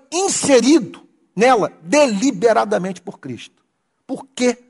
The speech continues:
Jesus descreveu essa história dessa forma, nesses termos? Qual o propósito de cada detalhe dessa parábola? Chama-nos a atenção a postura do fariseu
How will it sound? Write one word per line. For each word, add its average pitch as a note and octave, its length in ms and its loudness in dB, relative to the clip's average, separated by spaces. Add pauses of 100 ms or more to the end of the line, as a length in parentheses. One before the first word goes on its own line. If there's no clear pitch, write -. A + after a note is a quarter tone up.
(320)
Jesus G#3+ 920 -8 (640)
descreveu G3 1000 -2 (320)
essa G#3+ 320 0
história F3+ 540 -2
dessa G3 400 0
forma, F3+ 360 -2
nesses E3+ 320 -6
termos? A2+ 440 -12 (300)
Qual C4 180 -8
o C4 40 -6
propósito G#3 840 0
de F3 120 -10
cada G3 360 0
detalhe E3+ 500 -2
dessa C3 280 -6
parábola? A#2 580 -12 (380)
Chama-nos B3 600 0
a A3 40 4
atenção F#3 720 -4 (560)
a - 80 -2
postura A3 1000 -6
do E3 120 -10
fariseu B2 600 -8